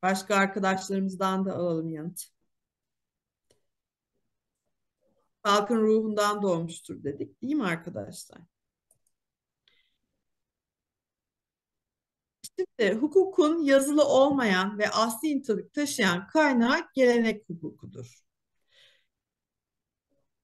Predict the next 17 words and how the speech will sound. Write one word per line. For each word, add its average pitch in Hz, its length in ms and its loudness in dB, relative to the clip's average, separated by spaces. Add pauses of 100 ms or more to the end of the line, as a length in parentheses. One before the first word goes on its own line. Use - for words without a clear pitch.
(680)
Şimdi 240 280 0
gelenek 269 420 4
hukuku 302 640 -2
yetkili 294 460 0
bir 311 100 2
organ 277 580 2
tarafından 214 840 -2
bilerek 262 520 0
istemek 254 600 -4
konmuş 247 500 0
olan 185 640 2
kurallar 196 720 4
değil 269 320 -2
de 254 280 -2 (300)
toplumda 359 600 -2
kendiliğinden 226 960 2 (120)
oluşan 175 540 -2